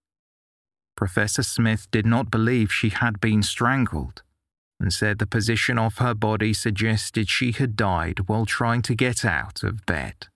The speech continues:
The professor postulated that she had woken up and found the room full of smoke,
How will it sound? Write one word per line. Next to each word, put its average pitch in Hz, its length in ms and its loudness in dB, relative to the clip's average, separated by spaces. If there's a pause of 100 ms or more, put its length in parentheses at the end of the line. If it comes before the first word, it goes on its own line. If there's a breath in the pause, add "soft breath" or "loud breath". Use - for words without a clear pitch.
(1160)
The 113 80 -2
professor 101 540 0
postulated 104 1000 0
that 113 120 0
she 113 220 2
had 104 160 0
woken 110 520 2
up 90 280 0
and 107 140 2
found 117 400 2
the 104 80 4
room 101 380 2
full 117 320 0
of 87 120 -2
smoke, - 600 -2